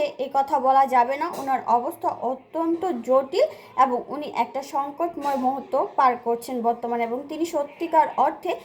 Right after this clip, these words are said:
দেশনেত্রী বেগম খালেদা জিয়া তেইশে নভেম্বর এখানে এভারকেয়ার হাসপাতালে, আহ, হচ্ছে ভর্তি হয়েছেন। ভর্তি হওয়ার পর পরবর্তী যে একটা হচ্ছে,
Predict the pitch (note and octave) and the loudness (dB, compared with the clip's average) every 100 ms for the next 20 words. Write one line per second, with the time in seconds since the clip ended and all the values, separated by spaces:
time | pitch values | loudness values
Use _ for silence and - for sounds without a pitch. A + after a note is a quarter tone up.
0 | - - A3 C4+ D#4+ D4+ D4+ D#4 C#4 C#4 | -14 -10 2 2 2 -2 -6 -4 -2 0
1 | D#4+ D#4 B3+ B3+ C4+ C#4+ C#4+ D4 D#4+ F4 | 0 4 2 2 -2 -2 -2 -2 -4 2
2 | G4+ D#4+ C4+ C#4 C4+ C4+ C4 - A#3+ D4 | 4 4 2 0 -2 -2 -2 -4 -6 -6
3 | C#4 G#3 - A#3+ B3+ B3 C4 B3 B3 B3+ | -6 -10 -6 0 0 2 0 2 0 -2
4 | - D#4 D#4+ F4 C#5+ - - - B3+ B3+ | -4 -2 0 -2 -2 -10 -20 2 4 4
5 | B3+ C4+ A#3+ B3 C#4 - F4 D#4 D#4 F4+ | 2 0 2 0 -2 -4 0 0 2 0
6 | B3 B3+ - D4 C4+ C4 C4 C#4 - D#4 | 0 -2 -4 2 4 4 0 -6 -4 -2
7 | E4 F#4+ F#4+ - F#4 B3+ C#4 D#4 - - | -2 -4 -4 -2 0 0 2 0 -2 -16
8 | _ A#3+ B3 C#4 C4+ B3+ - | _ -4 0 2 2 0 2